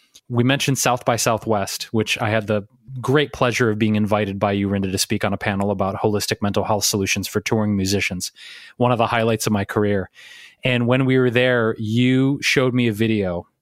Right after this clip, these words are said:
and you told me about this incredible event that you had orchestrated, a live mashup concert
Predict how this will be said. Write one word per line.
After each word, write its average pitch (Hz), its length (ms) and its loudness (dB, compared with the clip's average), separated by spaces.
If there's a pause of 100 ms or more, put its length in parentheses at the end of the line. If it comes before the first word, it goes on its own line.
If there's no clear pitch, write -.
(580)
and 113 160 0
you 110 100 2
told 123 300 0
me 113 320 2
about 110 380 -2
this 110 220 0
incredible 127 920 -2 (540)
event 120 400 0
that 123 180 0
you 117 100 2
had 110 80 2
orchestrated, 107 880 -2
a 110 120 0
live 123 560 2
mashup 127 600 0
concert 113 640 -2